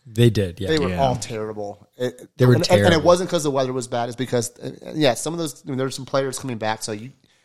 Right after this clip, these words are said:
Speaker 2: you probably can't beat Dallas only scoring nineteen points this year, but, like, you can definitely beat the Eagles scoring that many.
Speaker 1: Oh, yeah.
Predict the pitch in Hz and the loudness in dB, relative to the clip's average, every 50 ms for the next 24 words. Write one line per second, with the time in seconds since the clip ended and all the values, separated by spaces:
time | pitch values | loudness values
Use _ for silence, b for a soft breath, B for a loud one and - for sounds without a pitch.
0 | _ - 127 120 147 147 151 151 156 143 - - 135 127 123 123 123 117 - 107 | _ -14 -2 2 4 4 4 2 0 -6 -6 -6 -8 -6 -8 -10 -12 -8 -6 -4
1 | 107 107 107 101 - 110 107 101 98 - 110 101 98 95 90 90 95 90 - - | -4 -4 -4 -6 -6 -8 -10 -10 -10 -10 -8 -8 -6 -6 -4 -6 -6 -6 -10 -12
2 | 98 95 - 104 104 107 - 117 113 - - 127 127 123 117 113 - 90 95 90 | -12 -12 -10 -10 -6 -6 -6 -4 -4 -4 -4 -4 -6 -6 -6 -6 -8 -6 -8 -10
3 | - _ _ _ _ _ _ _ _ _ _ _ 120 117 107 127 135 135 139 123 | -12 _ _ _ _ _ _ _ _ _ _ _ -10 -4 0 0 2 2 2 0
4 | 120 117 110 107 107 107 101 98 95 - - 98 95 92 90 87 90 95 90 90 | 0 0 0 0 0 0 -2 -4 -6 -6 -6 -6 -6 -6 -6 -6 -8 -8 -10 -10
5 | 90 87 - 147 160 165 147 | -10 -4 -2 0 0 0 0